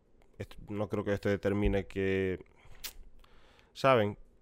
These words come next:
Esto es muy sup-, algo muy, muy, muy superficial. No creo que esto determine tu co-, tu comportamiento dentro de la sociedad.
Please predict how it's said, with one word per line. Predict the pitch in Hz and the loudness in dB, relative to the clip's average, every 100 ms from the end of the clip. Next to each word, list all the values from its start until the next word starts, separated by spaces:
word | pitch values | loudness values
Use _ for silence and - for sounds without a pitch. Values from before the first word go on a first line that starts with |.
| - | -6
Esto | - 110 | -4 -2
es | 120 | 0
muy | 117 113 | 0 0
sup-, | 120 - - | -2 -4 0
algo | 120 113 | 2 4
muy, | 117 131 131 - | 4 4 4 2
muy, | 117 127 131 - | 2 4 2 0
muy | 120 135 | 2 4
superficial. | 127 117 113 - 95 113 131 95 | 4 2 0 -2 -2 4 4 4
No | 95 | 0
creo | 117 | 0
que | 117 | 0
esto | 113 | 2
determine | 110 107 104 104 104 107 110 - - - - _ _ _ | 0 2 0 2 4 2 0 -10 -20 -20 -20 _ _ _
tu | 107 | -4
co-, | 107 101 - 95 | 2 2 0 -4
tu | 101 | 0
comportamiento | 107 104 107 98 117 147 127 98 92 92 | 0 0 2 2 4 2 2 2 4 4
dentro | 98 95 - 95 | 2 0 -2 0
de | |
la | 92 90 | 0 -2
sociedad. | 98 - 101 135 127 | -6 0 6 8 6